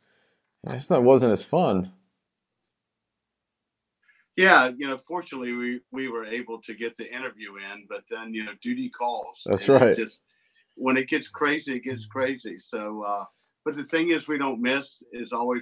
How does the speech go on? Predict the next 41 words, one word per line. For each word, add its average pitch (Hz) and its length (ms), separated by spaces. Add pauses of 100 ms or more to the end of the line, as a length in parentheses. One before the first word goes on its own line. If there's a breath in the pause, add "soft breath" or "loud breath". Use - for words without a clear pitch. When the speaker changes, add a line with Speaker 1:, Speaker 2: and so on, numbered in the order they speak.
Speaker 2:
relevant 113 460
content 113 500
that 92 160
we're 101 140
providing. 95 640
So - 160 (100)
I'm 101 180
excited. 98 440
In 127 200
fact, 123 220
uh, 110 240 (640)
I 120 140
have 120 300
a, 113 220
uh, 107 160
new 123 260
client 139 460
in 110 160
Texas 113 560
who 123 160
wa-, 113 240 (880)
watches - 280
this 110 160
show 110 320
religiously 107 720 (400)
and 110 120
said 120 260
he's 110 180
learned 127 240
so 117 140
much, 107 400
and 101 100
now 104 180
he's 107 200
ready 110 340 (140)
to, 104 340 (380)
uh, 104 240
sell 120 580
his 120 180
funeral 143 360
home, 110 360